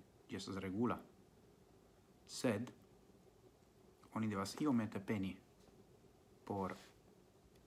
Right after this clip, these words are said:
eniri, mi diru, la lingvospiriton. Tio ne estas simpla. Fidu je mi. Mi havas multjaran sperton instrui Esperanton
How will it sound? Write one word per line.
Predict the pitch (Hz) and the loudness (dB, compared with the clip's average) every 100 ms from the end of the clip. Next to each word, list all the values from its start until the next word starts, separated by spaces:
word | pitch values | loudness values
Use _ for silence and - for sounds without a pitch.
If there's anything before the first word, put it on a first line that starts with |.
| - | -4
eniri, | 110 139 143 98 - - - - - - - - - - | 2 4 4 2 -6 -16 -20 -20 -20 -20 -20 -20 -12 -6
mi | |
diru, | 107 110 107 98 - - - - - - | 0 0 0 -2 -10 -20 -20 -20 -16 -6
la | 101 | 2
lingvospiriton. | 120 131 113 98 - 98 95 98 85 - - - - - - - - - - - - - - - - - | 4 6 4 2 -2 -2 -2 -4 -6 -10 -18 -20 -20 -20 -20 -20 -20 -20 -20 -20 -20 -20 -20 -20 -8 0
Tio | 120 | 0
ne | |
estas | 107 95 - | 0 -4 -4
simpla. | 92 - - - - - - - - - - - - - - - - - - - - - - - - - - - - - | -4 -4 -8 -12 -20 -20 -20 -20 -20 -20 -20 -20 -20 -20 -20 -20 -20 -20 -20 -20 -20 -20 -20 -20 -20 -20 -20 -20 -20 -4
Fidu | - 185 | 4 8
je | 160 120 | 10 10
mi. | 117 101 - - - - - - - - - - - - - - - - - - | 8 6 0 -12 -16 -18 -20 -20 -20 -20 -20 -20 -20 -20 -20 -20 -20 -20 -14 -6
Mi | |
havas | 104 127 113 107 - - - - - | 2 4 4 2 0 -10 -18 -2 2
multjaran | 175 - 131 110 104 | 4 6 4 6 2
sperton | 101 - 101 - 87 85 - - - - | 2 0 0 0 -4 -4 -10 -20 -10 -4
instrui | 110 - 139 | -2 2 4
Esperanton | 113 - 110 110 107 107 | 4 4 4 4 2 0